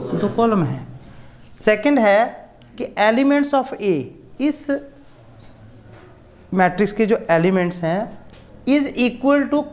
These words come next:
corresponding element। Corresponding element है, जिस place पे element है वो दूसरे matrix में उसी place पे होना चाहिए।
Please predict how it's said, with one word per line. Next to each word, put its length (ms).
corresponding 560
element। 360
Corresponding 560
element 360
है, 160
जिस 220
place 520
पे 100
element 540
है 80
वो 280
दूसरे 760
matrix 460
में 140
उसी 280
place 320
पे 80
होना 280
चाहिए। 300